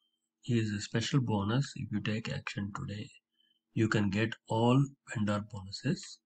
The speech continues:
where I will be, eh, showing you what bonuses you're going to get from the vendor. So guys, these are the, the bonus section,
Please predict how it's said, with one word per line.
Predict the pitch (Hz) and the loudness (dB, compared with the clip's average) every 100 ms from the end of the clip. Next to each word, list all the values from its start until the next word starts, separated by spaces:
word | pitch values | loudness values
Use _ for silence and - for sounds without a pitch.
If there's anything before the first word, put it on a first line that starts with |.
| _ _ _ _ | _ _ _ _
where | 107 107 113 151 - | -2 2 2 -2 -4
I | 101 104 | 0 0
will | 98 95 | 0 0
be, | 95 95 _ _ _ _ _ _ _ _ _ | -2 -4 _ _ _ _ _ _ _ _ _
eh, | 110 98 92 - | -2 0 -2 -6
showing | - 107 101 101 101 | -4 0 2 2 2
you | 110 - | 0 -2
what | 110 104 98 | -2 -2 -2
bonuses | 95 101 101 98 101 - | -2 -2 -4 -6 -8 -8
you're | - 98 | -6 -6
going | 98 95 | -4 -4
to | 92 | -4
get | 92 92 - - - _ _ _ _ _ - | -6 -8 -12 -20 -20 _ _ _ _ _ -4
from | 98 95 | 0 0
the | - | 0
vendor. | 107 98 90 - _ _ _ _ _ _ _ _ - - - | 0 0 0 -8 _ _ _ _ _ _ _ _ -18 -14 -14
So | - 107 | -8 -2
guys, | 123 214 - | 2 2 4
these | 143 135 | 2 4
are | 135 | 2
the, | 123 127 135 _ _ _ _ _ _ - | 4 2 0 _ _ _ _ _ _ 0
the | 110 104 | 2 2
bonus | - 107 113 - | 2 0 0 0
section, | 95 - 151 269 | -6 -4 -2 -2